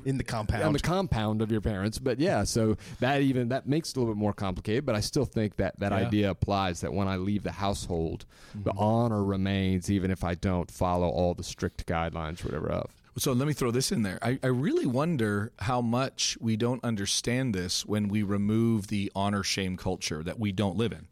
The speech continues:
Speaker 1: Yeah.
Speaker 3: So a lot of the submitting to one another and a lot of the, you know, "Children, honor your father," literally becomes a shame issue. For us, I don't know how much I think about that. I don't know how much I, I really reflect on. I, I, I think, if anything, we almost think less of people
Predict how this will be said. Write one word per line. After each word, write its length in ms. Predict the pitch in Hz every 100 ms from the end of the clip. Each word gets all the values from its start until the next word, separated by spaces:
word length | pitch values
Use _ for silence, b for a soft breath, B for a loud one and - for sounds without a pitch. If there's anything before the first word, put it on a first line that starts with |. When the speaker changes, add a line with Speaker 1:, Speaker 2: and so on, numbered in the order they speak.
| -
Speaker 1:
Yeah. 100 | 117 143 B B
Speaker 3:
So 220 | - 113
a 20 |
lot 320 | 113 127 175
of 120 | 214 131
the 80 |
submitting 500 | 117 - 113 120 139 131
to 100 | 120
one 180 | 117
another 420 | 107 104 95 82 87 -
and 160 | 104 101
a 40 |
lot 340 | 95 101 107 110
of 120 | 95
the, 360 | 98 98 95 - -
you 120 | 95
know, 160 | 87 85
"Children, 480 | - 165 139 107 98
honor 300 | 101 104 101
your 160 | 90
father," 540 | - 98 98 87 82 - B B B B
literally 560 | 107 135 220 269 143
becomes 440 | 113 107 113 120 101
a 40 |
shame 340 | 98 175 247 165
issue. 300 | 90 - -
For 200 | - -
us, 340 | 165 220 - -
I 100 | 131
don't 160 | 180
know 100 | 127
how 80 | 117
much 180 | 120 113
I 60 | 104
think 220 | - 92
about 180 | 104 92
that. 160 | 85 -
I 140 | 113
don't 140 | 143 139
know 120 | 127
how 160 | 120 117
much 240 | 117 -
I, 260 | 104 104 98 B B B
I 80 | -
really 320 | 110 120 127
reflect 460 | 117 101 - 165 -
on. 180 | 92 95
I, 40 | 113
I, 140 | 123 -
I 80 | 113
think, 240 | 175 170
if 100 | 113
anything, 720 | 123 196 285 - 101 101 101 - B B -
we 160 | 120
almost 320 | 135 185 -
think 220 | - 110 101
less 320 | 110 180 -
of 160 | 196
people 500 | - 208 202 226 240